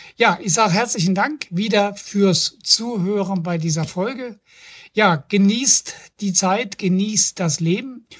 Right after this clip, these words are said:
Und ich will schließen mit dem Aha-Spruch der Woche, der heute lautet, „Man müsste mal wieder einen Mutanfall haben.“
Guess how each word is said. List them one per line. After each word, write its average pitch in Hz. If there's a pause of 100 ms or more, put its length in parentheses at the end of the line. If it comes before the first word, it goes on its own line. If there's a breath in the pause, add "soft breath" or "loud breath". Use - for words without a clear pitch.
(300 loud breath)
Und 202
ich -
will 208
schließen 208
mit 185
dem -
Aha-Spruch 180 (100)
der 156
Woche, 190
der 151
heute 202
lautet, 156 (1160)
„Man 185
müsste 208
mal 175
wieder 151
einen 170
Mutanfall 202
haben.“ 147